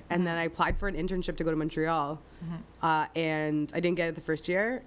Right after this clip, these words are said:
Speaker 1: and I was like, "Well, you know, this could be a cool opportunity."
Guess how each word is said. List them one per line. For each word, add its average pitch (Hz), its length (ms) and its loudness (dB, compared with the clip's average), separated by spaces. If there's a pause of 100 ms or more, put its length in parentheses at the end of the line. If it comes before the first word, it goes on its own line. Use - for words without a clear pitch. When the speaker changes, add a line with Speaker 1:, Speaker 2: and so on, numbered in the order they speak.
(140)
Speaker 1:
and 165 140 2
I 156 40 2
was 147 80 -2
like, 156 160 -2
"Well, 165 300 2
you 170 80 -2
know, 156 200 0
this 160 160 -4
could 165 260 -2
be 151 80 0
a 147 40 -2
cool - 180 -2
opportunity." 147 640 0